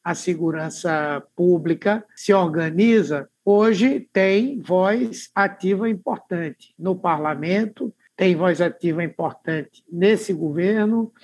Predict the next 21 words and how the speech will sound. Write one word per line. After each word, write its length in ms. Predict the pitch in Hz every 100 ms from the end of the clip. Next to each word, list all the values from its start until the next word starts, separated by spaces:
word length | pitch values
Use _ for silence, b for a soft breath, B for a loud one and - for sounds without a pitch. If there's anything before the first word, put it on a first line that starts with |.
| -
e 180 | 208 220
tem, 680 | - 196 196 214 254 254 - _
é, 800 | 185 185 196 196 190 185 180 175
sem 300 | - 220 196
dúvida, 500 | 156 202 233 185 185
uma 220 | 185 196 202
presença 1000 | 226 202 147 160 175 185 180 220 226 220 _
bastante 600 | 180 180 - 208 214 208 -
preocupante 1120 | 180 185 180 127 - 160 190 185 - 214 208 _ _ _
em 360 | 175 185 196 202
segmentos 880 | 190 208 202 180 175 190 185 202 170
das 280 | 202 190 -
forças 560 | - 240 - 190 147
de 140 | 151 165
segurança 840 | - 151 165 156 151 - 120 135 _
pública, 580 | 175 170 127 139 - 123
né? 200 | 160 190 - -
Especialmente 1300 | - 196 180 202 175 170 185 185 180 - 175 147 - -
nas 280 | 170 175 175
polícias 560 | - 165 170 - 160
militares. 960 | 147 170 147 - 175 180 196 202 -